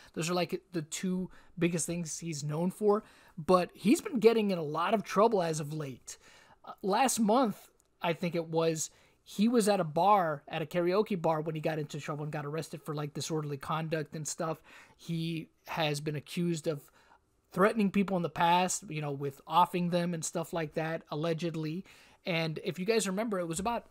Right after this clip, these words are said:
I think it was about two years ago, one or two years ago, where he was in Iceland and outside of a bar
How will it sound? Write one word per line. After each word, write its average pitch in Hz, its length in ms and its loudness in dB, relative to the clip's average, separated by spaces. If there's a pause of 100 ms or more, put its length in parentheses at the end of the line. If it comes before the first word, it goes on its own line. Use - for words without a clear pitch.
I 160 60 -4
think 254 240 -6
it 254 40 2
was 196 160 6
about 175 280 -2
two - 180 -6
years 220 240 0
ago, 220 160 4
one 196 220 2
or 214 60 2
two 196 160 -4
years 214 260 0
ago, 156 280 -4 (260)
where 175 140 0
he 190 120 4
was 214 140 4
in 175 100 -2
Iceland 170 560 0 (220)
and 202 100 -2
outside 196 340 2
of 180 80 -2
a 170 60 0
bar 185 480 4